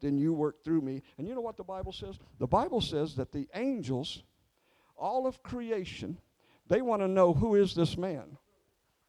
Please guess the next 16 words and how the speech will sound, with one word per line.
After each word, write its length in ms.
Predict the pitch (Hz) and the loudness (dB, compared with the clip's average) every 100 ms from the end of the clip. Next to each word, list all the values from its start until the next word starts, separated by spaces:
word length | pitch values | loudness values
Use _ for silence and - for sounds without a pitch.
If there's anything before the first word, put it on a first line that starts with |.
| _ _ _ - - | _ _ _ -20 -16
I'm, 140 | 139 135 | -14 -12
I'm 120 | 139 | -10
gonna 140 | 127 113 | -8 -10
stop, 300 | - 104 - | -8 -8 -6
I 60 | |
promise 380 | 107 113 113 131 | -8 -8 -10 -14
you. 60 | 117 _ _ _ - _ _ _ _ _ _ _ _ _ _ _ _ _ - | -18 _ _ _ -20 _ _ _ _ _ _ _ _ _ _ _ _ _ -8
"Who 200 | 240 247 | -4 -2
is 160 | 226 202 | -2 -2
this 220 | 185 - | -4 -4
man 280 | 156 160 139 | -4 -2 -2
that 180 | 123 - | -4 -2
you're 100 | 123 | -2
mindful 560 | 113 123 120 - 113 | 0 0 -2 -4 -4
of 100 | 117 | -4
him?" 360 | 117 110 110 123 | -2 -4 -4 -12